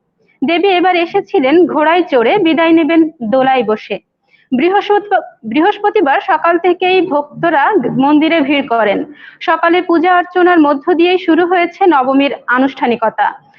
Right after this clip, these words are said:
আর সন্ধ্যায় পূজা হবে আরতি প্রতিযোগিতার মধ্য দিয়ে। এদিন অগ্নিকে প্রতীক করে দেবীকে আহুতি দেয়া হয়।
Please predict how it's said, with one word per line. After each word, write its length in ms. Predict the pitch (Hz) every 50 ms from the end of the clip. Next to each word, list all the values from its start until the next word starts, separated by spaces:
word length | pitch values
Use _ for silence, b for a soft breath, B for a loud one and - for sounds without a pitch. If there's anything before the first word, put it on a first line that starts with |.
| B B B
আর 180 | - - 202 -
সন্ধ্যায় 520 | - - 330 311 330 330 - 381 415 415
পূজা 340 | - - 349 339 349 370 370
হবে 240 | 359 381 339 370 359
আরতি 440 | - 262 269 285 302 302 - 330 330
প্রতিযোগিতার 600 | - 277 262 269 233 247 247 226 233 247 233 233
মধ্য 320 | 226 226 214 226 262 254
দিয়ে। 260 | 196 214 196 190 - 165 165 - - 151 151 _ b b b b b b b
এদিন 360 | 285 311 330 294 392 427 381
অগ্নিকে 540 | - 285 311 311 285 311 370 359 370 415 415
প্রতীক 400 | 415 339 330 330 370 381 370 -
করে 240 | 349 277 262 302 349
দেবীকে 440 | 311 302 302 277 320 320 349 339
আহুতি 460 | - - 269 277 269 330 359 - 330 262
দেয়া 220 | 233 233 233 233
হয়। 280 | 233 233 220 190 170